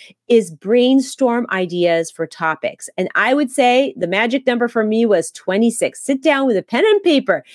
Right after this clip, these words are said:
and write down twenty-six topics that you want to talk on, that you know your audience has always asked you about. You know there's a need for that information. So brainstorm that before you even start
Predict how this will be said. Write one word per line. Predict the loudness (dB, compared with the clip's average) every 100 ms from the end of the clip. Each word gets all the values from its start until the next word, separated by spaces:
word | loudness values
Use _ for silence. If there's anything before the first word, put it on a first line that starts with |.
| -20 _ -2
and | 0 2
write | 0 0
down | 0 -2 -4
twenty-six | -4 0 4 2 0 -6 -8
topics | -4 -2 0 -2 -4 -2
that | -2 -4 -4
you | 0 2 2
want | 0 0 -2 _ -8
to | 0 2 2 -2 _ _
talk | 0 2 2 0
on, | 0 0
that | 0
you | 2
know | 4 4
your | 4 2
audience | 2 0 -2
has | -8 -4 2
always | 2 2 0
asked | -2 -4 -2
you | 0
about. | 2 0 0
You | -2 0
know | 2 2
there's | 2 0
a | -2
need | -2 -4 -4
for | -2
that | -2 -2 -4
information. | -6 -4 -2 -2 -4 -6 -12 -20
So | 0 0 0 -4 -12
brainstorm | 0 4 6 4 4 2 2
that | 0 -2 -2
before | 0 2
you | 4 4
even | 2 0
start | -2 -2 2 4 2 -2